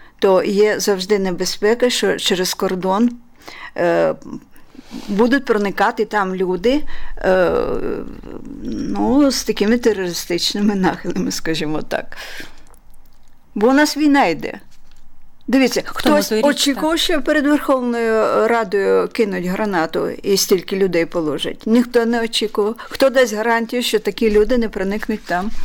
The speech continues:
Speaker 2: Е, давайте зараз спробуємо тоді в-, трошки відійти від Європи, а подивитися на наших біженців в-, в-, всередині України, на наших переселенців. Я хочу навести,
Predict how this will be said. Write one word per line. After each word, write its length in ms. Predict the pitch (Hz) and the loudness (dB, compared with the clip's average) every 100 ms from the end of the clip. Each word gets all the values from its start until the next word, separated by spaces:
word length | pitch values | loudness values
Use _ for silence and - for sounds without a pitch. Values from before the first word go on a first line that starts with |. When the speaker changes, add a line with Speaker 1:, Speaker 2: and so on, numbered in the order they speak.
| - - - - - - | 0 -4 -8 -10 -8 -10
Speaker 2:
Е, 200 | - 190 | -4 -4
давайте 360 | 190 240 330 285 | 0 2 2 0
зараз 220 | 240 208 | -2 -2
спробуємо 360 | - 233 208 202 | -2 -2 -2 -4
тоді 240 | 214 202 202 | -4 -4 -6
в-, 80 | - - - | -8 -20 -10
трошки 380 | - 202 - 196 | -6 -6 -6 -4
відійти 380 | 196 208 202 196 | -2 -2 -2 -2
від 220 | 196 - | -2 -4
Європи, 600 | - 196 202 311 311 190 - - - | -4 -2 2 2 2 -4 -4 -8 -6
а 60 | - | -2
подивитися 500 | 214 240 247 - 214 | 0 0 0 2 4
на 360 | 208 202 202 - - - - | 4 4 0 -6 -18 -14 0
наших 500 | 208 226 - 180 147 | 2 2 0 -2 -4
біженців 640 | 175 165 165 151 - - - - - - - - - | -4 -2 -4 -6 -8 -8 -12 -16 -18 -18 -20 -20 -10
в-, 60 | 190 | -10
в-, 60 | - - 160 - - - - | -10 -14 -14 -14 -18 -18 -8
всередині 600 | - 214 214 190 180 175 | -2 0 0 0 -2 -2
України, 420 | 170 202 202 180 | -4 -2 0 0
на 80 | 180 | 0
наших 300 | 208 214 - | 0 0 -4
переселенців. 600 | 202 208 247 294 302 190 - - - | -8 -6 -4 -4 -4 -8 -10 -12 -8
Я 80 | 220 | -6
хочу 240 | 247 - | -2 0
навести, 580 | 240 226 - - 240 | 0 0 -4 -2 -2